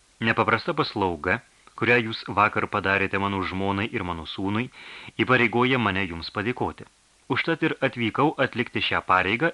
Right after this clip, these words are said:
ir išreikšti jums dėkingumą." Vilforui tariant šiuos žodžius, rūstus jo žvilgsnis buvo kupinas įprastų išpuikimų. Jis ištarė juos būdingu vyriausiajam prokurorui tonu, jo kaklas ir pečiai buvo sustingę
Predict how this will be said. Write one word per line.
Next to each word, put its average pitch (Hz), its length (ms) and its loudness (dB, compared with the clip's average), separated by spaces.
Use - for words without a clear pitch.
ir 120 160 0
išreikšti 90 560 -4
jums 87 160 -8
dėkingumą." 85 560 -10
Vilforui 95 600 4
tariant 92 320 2
šiuos 92 220 -2
žodžius, 101 340 0
rūstus 156 480 4
jo 170 80 8
žvilgsnis 156 480 2
buvo 147 240 4
kupinas 147 480 2
įprastų 143 640 -2
išpuikimų. 92 800 -4
Jis 190 320 0
ištarė 92 400 0
juos 85 240 -2
būdingu 156 480 0
vyriausiajam 110 640 2
prokurorui 85 680 -2
tonu, 98 440 0
jo 135 160 8
kaklas 185 440 2
ir 85 120 -6
pečiai 90 320 -4
buvo 80 220 -8
sustingę 156 760 -2